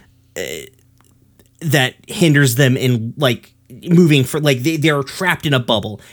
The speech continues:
And I got out of that bubble, but I can't also judge people for getting trapped under the m-,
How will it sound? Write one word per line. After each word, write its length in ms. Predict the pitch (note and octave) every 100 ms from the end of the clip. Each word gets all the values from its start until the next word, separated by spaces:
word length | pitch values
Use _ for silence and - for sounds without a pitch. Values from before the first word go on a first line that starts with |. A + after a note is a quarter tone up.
| -
And 320 | D3+ C#3+ B2+ A2+ _ -
I 160 | G3
got 180 | F#3+ D#3+
out 140 | C#3+ B2+
of 40 |
that 180 | A#2+ A2+
bubble, 320 | B2+ A2+ G#2+ - _
but 100 | D3+
I 80 | C#3
can't 340 | C#3+ G3 E3 -
also 380 | D3+ D#3 -
judge 380 | C#3 A#2+ C3 A2+
people 200 | - B2+
for 140 | - B2+
getting 240 | A#2+ A#2
trapped 380 | - C3 A#2 B2+
under 160 | A#2
the 100 | A2
m-, 260 | A#2 G#2+ A#2